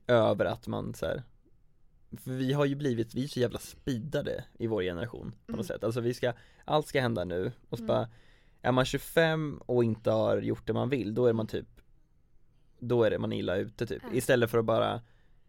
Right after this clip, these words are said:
Speaker 1: göra det man vill hela tiden och sen så får det komma som det går. Eller så här,
Speaker 2: Mm.
Speaker 1: förstår du vad jag menar?
Speaker 2: Ja.
Speaker 1: Jag tror många blir väldigt rädda för att så här bara, "Men gud, nu lyckades den där och så blev det så för den och jag har inte gjort
Speaker 2: Ja.
Speaker 1: någonting." Alltså att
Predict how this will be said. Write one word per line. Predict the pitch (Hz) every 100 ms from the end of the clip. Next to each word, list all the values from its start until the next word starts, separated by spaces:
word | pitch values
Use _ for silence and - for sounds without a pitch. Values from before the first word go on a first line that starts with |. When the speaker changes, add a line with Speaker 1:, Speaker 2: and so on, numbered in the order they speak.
| - _ -
Speaker 1:
göra | 131 131 120 143
det | 160
man | 147 120
vill | 113 113
hela | 113 113
tiden | 165 143 95 90
och | 110
sen | 123
så | 113
får | 117
det | 120
komma | 123 113 117
som | 123
det | 123
går. | 139 170 - -
Eller | 147
så | 151
här, | 143
Speaker 2:
Mm. |
Speaker 1:
förstår | 147 139
du |
vad |
jag | 139
menar? | 143 127 65 65
Speaker 2:
Ja. | 262 240 240 - - _ - -
Speaker 1:
Jag | 131
tror | 135 143
många | 147 135 151
blir | 143 120
väldigt | 120 117 113 107 113 - - - - -
rädda | 120 127 113 131 113
för | -
att | 107 104 -
så | 107
här |
bara, | 101 113 - - - -
"Men | - -
gud, | 381 359
nu | 359
lyckades | 392 415 427 427
den | 480 440 494
där | 508 453
och | 440
så | 466
blev | 466
det | 466 453
så | 466 415
för | 494
den | - - - 453
och | 208
jag | 226 233 415
har | 427
inte | -
gjort | - 427
Speaker 2:
Ja. |
Speaker 1:
någonting." | 415 - - -
Alltså | 139
att | 139